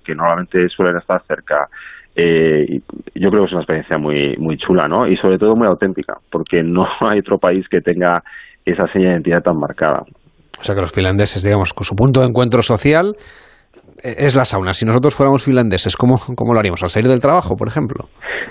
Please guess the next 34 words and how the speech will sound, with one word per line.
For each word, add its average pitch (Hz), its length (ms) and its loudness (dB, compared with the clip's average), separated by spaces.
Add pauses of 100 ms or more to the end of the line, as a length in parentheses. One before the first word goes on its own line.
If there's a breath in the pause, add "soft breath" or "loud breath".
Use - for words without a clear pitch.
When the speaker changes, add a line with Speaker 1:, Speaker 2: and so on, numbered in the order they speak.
Speaker 1:
Sí, 95 580 4
sí. 104 220 4
Bueno, 123 260 2
las, 113 220 0
las 107 220 -2
familias, 143 340 0
por 147 160 0
ejemplo, 151 500 -2
en, 104 460 -4 (300 loud breath)
bueno, 117 140 2
en - 40 -4
Helsinki, 143 320 0
por 131 140 0
ejemplo, 139 280 -4
que 110 100 -2
es 104 40 -4
la 113 100 -2
capital, 131 560 -2 (340 soft breath)
incluso 117 300 -2
los, 117 220 2
los, 95 380 2 (120)
eh, 87 460 2
los 85 200 -2
edificios 101 460 0
de 113 280 2
viviendas 113 420 0
tienen 110 200 0
su 104 120 -4
propia 85 340 2 (240)
sauna, 85 260 -2 (200)
digamos, 104 280 -8
Speaker 2:
Ujú, 139 120 -8
comunitaria. 98 520 0
Speaker 1:
¿no? 117 160 -4